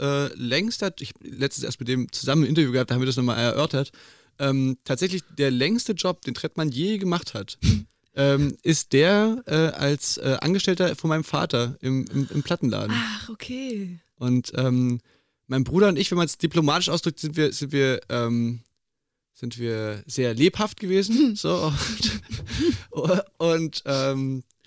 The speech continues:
Speaker 1: ja, dann, man muss dann immer auf uns aufpassen. Da war halt Tretti halt auch einer davon. Und Tretti hat gleichzeitig aber auch,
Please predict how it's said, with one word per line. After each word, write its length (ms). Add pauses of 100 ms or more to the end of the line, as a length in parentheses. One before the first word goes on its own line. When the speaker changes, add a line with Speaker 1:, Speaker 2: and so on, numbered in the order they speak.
(300)
Speaker 1:
ja, 200
dann, 240
man 120
muss 140
dann 120
immer 120
auf 140
uns 80
aufpassen. 420
Da 120
war 100
halt 160
Tretti 220
halt 140
auch 140
einer 140
davon. 300
Und 340
Tretti 260
hat 220
gleichzeitig 420
aber 140
auch, 180